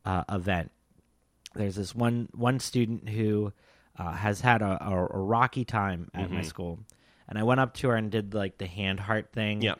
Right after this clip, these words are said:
Speaker 1: and, like, h-, held it up like that. Uh, and she was like, "Oh, God." And then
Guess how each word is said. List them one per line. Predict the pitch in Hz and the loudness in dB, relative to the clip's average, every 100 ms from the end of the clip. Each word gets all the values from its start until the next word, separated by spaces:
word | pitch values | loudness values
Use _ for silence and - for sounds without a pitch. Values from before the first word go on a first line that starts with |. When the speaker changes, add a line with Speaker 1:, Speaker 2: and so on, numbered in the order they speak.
| _ | _
Speaker 1:
and, | - 98 | -8 -4
like, | 95 - _ _ | -4 -6 _ _
h-, | 101 95 - | -16 -16 -14
held | 113 110 101 | -6 -4 -2
it | |
up | 95 90 | -4 -4
like | 92 85 | -8 -6
that. | 95 85 - | -6 -6 -8
Uh, | - - _ | -12 -16 _
and | 107 101 98 92 98 _ _ - | 0 2 2 0 -6 _ _ -12
she | - 117 | 0 0
was | 98 | 2
like, | 95 - | -2 -4
"Oh, | 90 - | -6 -4
God." | 98 - - _ _ _ _ - - | -4 -4 -10 _ _ _ _ -10 2
And | 127 | 2
then | 123 120 120 113 110 | 6 6 6 4 0